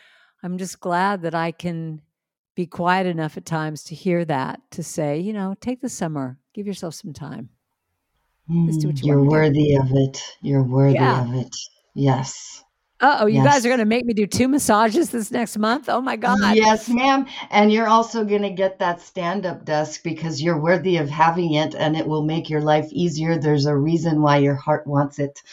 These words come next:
Speaker 2: <laughs>
Speaker 1: That's true. Well, my body wants it 'cause I sit down
Speaker 2: Your
Speaker 1: so much.
Speaker 2: body.
Speaker 1: It's like, <laughs> I need to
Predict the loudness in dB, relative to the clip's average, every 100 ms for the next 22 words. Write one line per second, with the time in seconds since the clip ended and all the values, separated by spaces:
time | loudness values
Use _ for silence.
0 | -20 -16 -2 2 4 4 0 0 -8 -4
1 | -2 -2 0 0 2 0 0 2 4 2
2 | 2 -2 -6 -6 -6 -4 -6 -4 -6 -2
3 | 0 2 2 0 -2 0 0 -2 -8 -12
4 | -8 -6 -4 -2 2 2 4 0